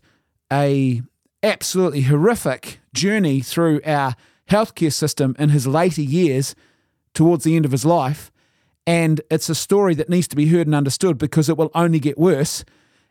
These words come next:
as a direct result. This will be one of the harms that will come about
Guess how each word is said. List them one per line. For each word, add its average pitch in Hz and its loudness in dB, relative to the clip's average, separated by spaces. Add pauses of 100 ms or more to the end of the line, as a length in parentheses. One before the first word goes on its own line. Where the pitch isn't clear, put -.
as 160 2
a 170 2
direct 165 0
result. 143 0
This 175 -4
will 151 0
be 151 2
one 160 2
of 135 -2
the 131 -2
harms 147 0
that 139 -2
will 135 -8
come 160 0
about 131 -2